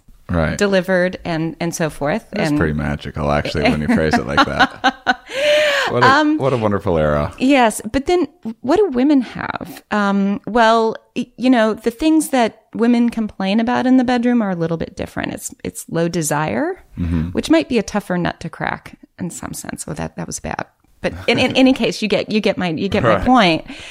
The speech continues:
Speaker 2: Um, it, it might, it might be more complicated. It probably is more complicated, but we have nothing. What we have is a drug, um, called,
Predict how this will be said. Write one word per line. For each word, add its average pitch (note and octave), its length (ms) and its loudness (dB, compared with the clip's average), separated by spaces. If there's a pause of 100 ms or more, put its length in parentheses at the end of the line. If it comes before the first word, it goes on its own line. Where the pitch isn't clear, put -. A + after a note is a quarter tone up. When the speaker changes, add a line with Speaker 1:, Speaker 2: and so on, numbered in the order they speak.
(300)
Speaker 2:
Um, F#3 540 2 (100)
it, - 160 0
it - 140 2
might, A3+ 260 0
it G#3 140 2
might C4 180 2
be G#3+ 80 -2
more D#3 180 -2
complicated. D3 720 -4
It - 80 -10
probably - 460 -6
is F3 100 -2
more F3 140 0
complicated, E3 560 -4
but G#3 100 -2
we B3+ 120 -2
have B3+ 340 -2 (340)
nothing. - 760 -2 (280)
What G#3+ 160 2
we B3 120 4
have F#3 640 0
is D#3 460 -2
a E3+ 120 -2
drug, E3 360 -2 (640)
um, D#3+ 320 2
called, D#3+ 460 0